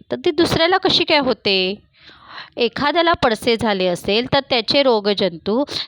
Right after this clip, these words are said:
त्या व्यक्तीच्या शिंक व खोकण्यातून हवेत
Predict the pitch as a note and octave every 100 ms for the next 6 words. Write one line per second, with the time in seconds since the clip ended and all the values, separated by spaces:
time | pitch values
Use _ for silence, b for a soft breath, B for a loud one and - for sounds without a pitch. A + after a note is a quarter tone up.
0 | _ C#4 D4 D#4 C4 - B3+ A#3 - A3+
1 | G3 A#3+ - D#4 D4+ - D#4 D4+ D#4 D4
2 | G#3+ A3 A3 G#3+ B3+ C#4 A3+ F#3+